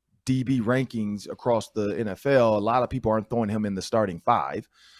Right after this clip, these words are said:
Um, so that's a little bit concerning. Like, what, what don't they think? Or is it one of those things where the Vikings and the Packers just aren't on the same level? Um, I, I think that happens sometimes where when you throw a guy out there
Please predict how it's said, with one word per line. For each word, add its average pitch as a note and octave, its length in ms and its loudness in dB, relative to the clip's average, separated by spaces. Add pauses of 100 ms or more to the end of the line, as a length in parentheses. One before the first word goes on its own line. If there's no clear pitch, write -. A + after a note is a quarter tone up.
(160)
Um, A2 280 2
so A#2+ 100 2
that's D3 220 6
a C3+ 40 0
little D3+ 420 6
bit C#3 180 2
concerning. A#2 600 0
Like, G#2+ 200 0
what, A#2+ 260 4
what C3 280 4 (120)
don't C3 300 0
they B2+ 140 2
think? B2 300 -4 (100)
Or G3 500 12 (480)
is A3+ 180 6
it A3+ 80 6
one G3+ 140 4
of F#3+ 80 4
those F3+ 200 2
things E3+ 380 -2
where D3 140 4
the C3+ 80 0
Vikings C#3+ 540 4
and B2+ 80 -4
the A#2 60 0
Packers C3 380 4
just A#2 160 -4
aren't A#2 160 2
on A2 60 0
the G#2 80 -2
same F#2+ 260 -4
level? F#2 380 0 (320)
Um, G2+ 560 0
I, A2+ 140 2
I - 80 0
think C#3+ 220 0
that C3+ 140 4
happens B2 360 0
sometimes G#2+ 440 0
where G#2 120 0
when G#2 140 -2
you G2 100 -2
throw C3 320 2
a C3+ 60 2
guy C3 260 4
out B2 280 4
there G#2+ 440 2